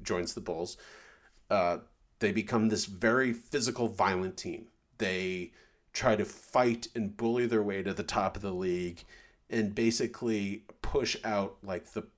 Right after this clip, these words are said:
the poetic ballet brilliance of guys like Larry Bird and Magic Johnson. And it works. They win two titles when it should have been, by all accounts, Jordan's time to ascend. So you had to get through these guys first,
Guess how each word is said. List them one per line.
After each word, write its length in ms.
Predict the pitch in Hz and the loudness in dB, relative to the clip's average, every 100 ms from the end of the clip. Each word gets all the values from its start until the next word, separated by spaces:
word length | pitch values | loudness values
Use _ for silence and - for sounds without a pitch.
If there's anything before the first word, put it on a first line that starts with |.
| _ - | _ -8
the 80 | |
poetic 600 | 107 - 117 110 110 - | -6 0 2 4 2 0
ballet 380 | 101 107 101 95 | 0 2 2 -2
brilliance 580 | 82 101 90 90 82 - | -4 -6 -4 -4 -4 -4
of 160 | 85 - | -4 -2
guys 260 | 92 90 | -2 -2
like 180 | 95 85 | -4 -6
Larry 300 | 98 92 92 | -4 -2 -2
Bird 400 | - 90 82 85 | -4 -4 -4 -4
and 140 | 82 | -6
Magic 340 | 80 87 90 - | -10 -10 -10 -8
Johnson. 460 | 92 92 85 80 - - - - | -6 -6 -6 -10 -14 -20 -20 -12
And 100 | 95 | -2
it 80 | 113 | 2
works. 320 | 139 - - | 4 4 4
They 140 | - 101 | -2 0
win 240 | 120 120 | 2 0
two 180 | - 131 | 0 -2
titles 640 | 120 143 143 82 82 - - _ _ - | 2 2 0 -4 -6 -8 -10 _ _ -10
when 540 | 120 107 104 101 101 | 0 0 2 -2 -2
it 140 | 113 - | -4 -2
should 240 | - 107 | 0 0
have 100 | 107 | 0
been, 440 | 104 101 98 95 - _ _ | 0 -2 -4 -8 -12 _ _
by 380 | 107 95 92 92 | 0 0 0 -2
all 260 | 98 101 | 0 0
accounts, 480 | 95 - 156 117 - | 0 -2 -2 -2 -4
Jordan's 640 | - 113 98 95 95 90 - | -6 -2 -2 -2 -4 -6 -6
time 380 | - 101 92 92 | -8 -8 -8 -8
to 200 | - 95 | -6 -2
ascend. 580 | - - 90 - - - _ | 0 0 -2 -10 -20 -20 _
So 200 | - - | -8 -4
you 100 | 90 | -2
had 180 | 85 117 | 0 -2
to 60 | 120 | -2
get 260 | 113 110 | 0 0
through 200 | - 110 95 | 0 -2 -2
these 220 | 92 85 | -4 -2
guys 280 | 90 92 - | -2 -2 -4
first, 500 | - 160 85 - | 0 0 0 -4